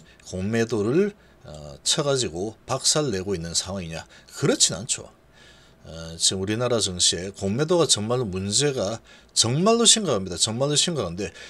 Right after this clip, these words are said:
그 공매도가 춤을 출 수 있도록 판을 깔아주고 있는 게 아니냐라는 의혹이 많이 들고 있죠. 정말로 많이 주가가 너무나 말도 안 되는, 어, 이런 이해하기 힘든 흐름이, 미스테리한 흐름이 이어지고 있기 때문에 그렇다라는 거죠.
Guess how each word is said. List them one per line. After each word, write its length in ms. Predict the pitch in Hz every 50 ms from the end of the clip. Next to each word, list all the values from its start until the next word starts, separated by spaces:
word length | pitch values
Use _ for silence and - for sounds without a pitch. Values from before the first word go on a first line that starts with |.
| - -
그 100 | - 180
공매도가 480 | 175 - 147 151 175 202 196 202 185 180
춤을 400 | 170 - - - - 233 226 220
출 180 | 196 - 226 214
수 140 | - - 160
있도록 380 | 113 - - 87 80 80 - - - - - - -
판을 440 | - - - 214 208 214 214 208 202
깔아주고 540 | - 208 202 196 196 190 180 185 170 165
있는 220 | 127 113 117 117 117
게 120 | - 117
아니냐라는 960 | 92 80 85 98 104 90 73 - - - - - - - 95 110 139 147 156
의혹이 640 | 165 180 180 160 135 107 95 104 117 110 92 78 - - - - - _
많이 260 | - 90 95 98 117 123
들고 240 | 135 143 135 131
있죠. 240 | 131 - - - 156 78
정말로 480 | - - - 104 110 135 156 165 170 151
많이 160 | 110 98 98
주가가 520 | 92 - - - 120 92 78 76 73 - - - - - - _
너무나 440 | - 92 104 113 135 185 247 269 294
말도 320 | 339 - 123 123 127 160
안 100 | 156 117
되는, 300 | 98 101 90 85 80 98 101 - - - - - - - - - -
어, 440 | - 71 71 67 65 67 67 64 - -
이런 420 | 104 113 110 113 104 98 90 82 - - - - _ _ - - - -
이해하기 400 | 98 101 107 165 135 139 135 131
힘든 440 | 120 - 190 196 190 185 196 196 175
흐름이, 380 | 135 - 135 117 98 76 65 - - - _ _ -
미스테리한 540 | 95 104 120 - - - - 185 175 165 143
흐름이 380 | 120 120 120 107 85 82 92 - - - - -
이어지고 380 | 151 139 123 113 120 117 107 98
있기 180 | 95 - 92
때문에 300 | 87 - 80 82 104 120
그렇다라는 1200 | - - 82 - - - - - - - - - _ - 90 95 107 117 117 110 104 92 71 67 -
거죠. 280 | - 120 110 - -